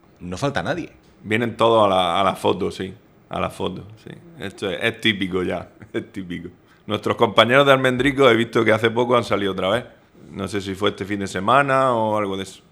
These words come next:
Speaker 1: Ujú.
Speaker 2: Y están también, creo que como nosotros, aunque nuestra carretera es peor que la suya, seguro. Pero están como nosotros también.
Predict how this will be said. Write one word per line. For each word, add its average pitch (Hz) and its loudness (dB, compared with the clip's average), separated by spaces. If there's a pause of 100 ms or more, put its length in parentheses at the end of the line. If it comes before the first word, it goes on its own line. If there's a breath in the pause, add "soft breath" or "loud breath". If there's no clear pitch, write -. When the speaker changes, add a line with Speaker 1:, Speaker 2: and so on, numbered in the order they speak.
(240)
Speaker 1:
Ujú. 101 -8
Speaker 2:
Y 95 -2
están 101 -2
también, 95 -4 (500)
creo 110 0
que 120 0
como 98 -2
nosotros, 95 -4 (120)
aunque 92 -8
nuestra 95 -2
carretera 104 6
es 143 6
peor 117 4
que 113 0
la 95 2
suya, 98 -4
seguro. 113 -2 (480 loud breath)
Pero 98 -2
están 123 0
como 120 0
nosotros 98 -4
también. 90 -10